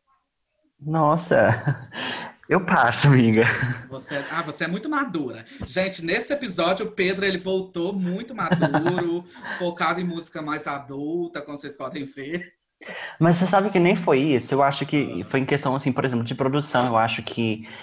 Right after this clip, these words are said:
Speaker 1: deixou a desejar um pouquinho em relação à, à produção do, das outras músicas. Em questão de,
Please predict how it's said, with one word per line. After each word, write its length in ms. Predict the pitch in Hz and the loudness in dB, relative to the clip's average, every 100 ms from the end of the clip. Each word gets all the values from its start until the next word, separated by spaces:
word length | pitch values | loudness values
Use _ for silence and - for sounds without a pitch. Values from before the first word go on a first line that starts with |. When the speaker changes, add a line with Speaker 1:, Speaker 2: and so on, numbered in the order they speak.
| - - | -16 -6
Speaker 1:
deixou 380 | 110 127 127 127 | 4 4 6 4
a 20 | |
desejar 380 | 123 120 113 110 | 4 2 0 0
um 40 | |
pouquinho 340 | 113 113 113 | 0 -2 0
em 20 | 113 | 2
relação 360 | 107 107 110 | 2 2 2
à, 100 | 104 - | 4 2
à 60 | |
produção 400 | 101 104 98 101 | 0 -2 -2 -2
do, 160 | 101 113 | 0 -2
das 260 | - 104 107 | 0 0 0
outras 280 | 104 143 | -2 -2
músicas. 500 | 127 113 113 110 110 | 0 2 0 0 -2
Em 60 | 131 | 0
questão 320 | 143 - 127 | 0 2 2
de, 580 | 123 120 113 110 104 | 2 2 2 2 0